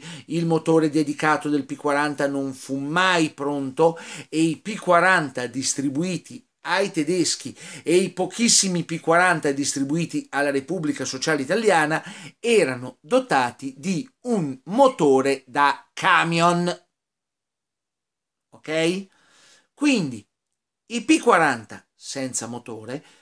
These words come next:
furono privati della torretta e le torrette usate in installazioni difensive dove sulla linea gotica si parla di circa venti o trenta torrette di P quaranta,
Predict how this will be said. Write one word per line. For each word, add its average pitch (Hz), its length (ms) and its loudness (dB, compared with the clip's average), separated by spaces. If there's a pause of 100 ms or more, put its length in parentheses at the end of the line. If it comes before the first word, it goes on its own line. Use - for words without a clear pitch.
(140)
furono 160 760 0 (200)
privati 254 840 2 (360)
della 147 320 -2
torretta 120 720 -8
e 233 100 0
le 302 140 2
torrette 175 640 0
usate 175 640 -2
in 202 240 -4
installazioni 160 760 -2
difensive 190 840 -2
dove 139 500 -2 (340)
sulla 285 500 6
linea 180 400 2
gotica 131 720 0 (200)
si - 260 2
parla 139 340 2
di 185 140 -6
circa 151 500 -2
venti 170 400 -2
o 151 80 -4
trenta 151 400 -6
torrette 196 580 0
di 131 140 -4
P 127 120 -12
quaranta, 110 640 -18